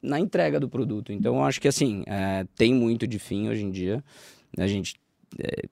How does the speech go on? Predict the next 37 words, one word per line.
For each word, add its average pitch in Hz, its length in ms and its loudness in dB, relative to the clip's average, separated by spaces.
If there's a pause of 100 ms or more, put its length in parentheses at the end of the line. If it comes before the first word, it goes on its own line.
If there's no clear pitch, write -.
(120)
tem 107 160 4
que 120 100 -2
lidar 107 320 4
com - 120 -4
essas 104 180 -2
expectativas, 101 760 -4
né? 101 180 -4
Trabalhar 131 440 10
bem 151 140 4
a 151 60 4
cabeça 139 280 4
do 131 60 -4
paciente. 131 260 -2
Tipo, 117 160 4
ó, 110 140 10 (440)
tem 156 200 10
um 180 120 10
fim, 135 400 4
tem 123 200 4
um 151 100 6
resultado 135 500 4
que 120 120 2
é 113 120 10
esse, 127 540 6
dessa 127 320 6
pessoa. 120 560 4 (400)
E 104 100 2
tem 113 160 2
o 117 60 0
seu 143 220 6
resultado, 147 760 4 (380)
que 113 80 2
é 113 80 8
o 120 240 4
resultado 131 500 6
Y. 107 440 2 (840)
É, - 180 -2